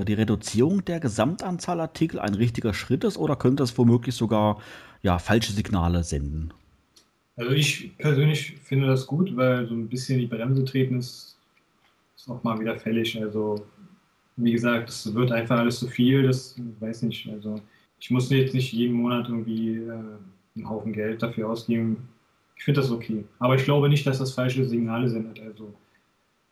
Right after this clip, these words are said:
Speaker 2: so wie ich das sehe, läuft die Line sehr gut und ich denke mal, da werden wir auch keine Probleme kriegen.
Speaker 1: Gordon, du bist ja kompletter Komplettsammler. Ist das für dich dann auch eine Tatsache oder, ähm,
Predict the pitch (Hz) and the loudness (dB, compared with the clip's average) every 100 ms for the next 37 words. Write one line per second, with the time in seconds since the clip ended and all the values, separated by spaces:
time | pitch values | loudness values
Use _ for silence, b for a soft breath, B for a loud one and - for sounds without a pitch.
0 | _ _ 139 117 110 127 131 131 131 - | _ _ -4 -2 0 2 4 4 4 2
1 | 127 - 127 127 123 - 117 113 113 117 | -2 0 2 2 0 -2 -2 0 -2 -2
2 | 113 104 120 127 123 107 - 123 - 101 | -4 -4 -2 -2 -4 -10 -12 -20 -12 -10
3 | 101 101 101 98 101 - 98 - 101 95 | -8 -10 -10 -10 -10 -10 -12 -12 -14 -12
4 | 98 98 101 - - _ _ _ _ _ | -14 -14 -14 -16 -18 _ _ _ _ _
5 | _ _ _ _ _ _ B B B - | _ _ _ _ _ _ B B B 4
6 | 113 143 127 120 143 - 127 123 123 110 | 6 6 6 4 4 2 0 0 0 0
7 | 127 156 123 113 135 135 156 151 143 139 | 0 -2 -2 0 -2 -2 -4 0 2 0
8 | 139 B B B 123 160 135 151 143 147 | -2 B B B 0 0 0 2 2 2
9 | 120 - 185 175 - 165 - 165 160 147 | 2 2 0 -4 -4 -6 -2 -4 0 2
10 | 139 135 131 123 123 | 2 2 4 4 2